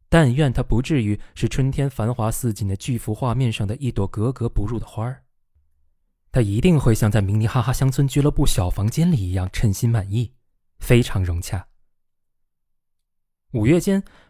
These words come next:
他几乎每个晚上都要洋洋洒洒写上三十张信纸，把信封塞得鼓鼓囊囊的，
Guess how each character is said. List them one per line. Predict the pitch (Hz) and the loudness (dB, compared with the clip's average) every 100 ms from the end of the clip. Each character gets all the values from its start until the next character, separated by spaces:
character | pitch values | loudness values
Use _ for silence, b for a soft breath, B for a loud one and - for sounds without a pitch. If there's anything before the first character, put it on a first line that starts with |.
| b | b
他 | - | 2
几 | 180 | 2
乎 | 208 240 | 2 2
每 | 139 101 | 2 2
个 | 226 | 0
晚 | 214 107 | 0 0
上 | 117 | 0
都 | 113 | 0
要 | 120 | 0
洋 | 104 113 170 | 0 0 0
洋 | 135 | -2
洒 | 135 113 | -2 -2
洒 | 120 107 | -2 -4
写 | - 101 | -4 -4
上 | - | -2
三 | 104 - 160 | -2 -2 -2
十 | 180 | -2
张 | 107 95 | -4 -4
信 | - 113 | -4 -8
纸， | 123 - _ _ _ _ _ _ _ | -10 -18 _ _ _ _ _ _ _
把 | - | 0
信 | 113 147 | 2 2
封 | 135 160 | 4 0
塞 | 151 156 | 0 -2
得 | 143 | -2
鼓 | - 127 | -2 -4
鼓 | 107 | -2
囊 | 92 90 | -2 -2
囊 | 92 90 | -2 -4
的， | 98 - | -6 -12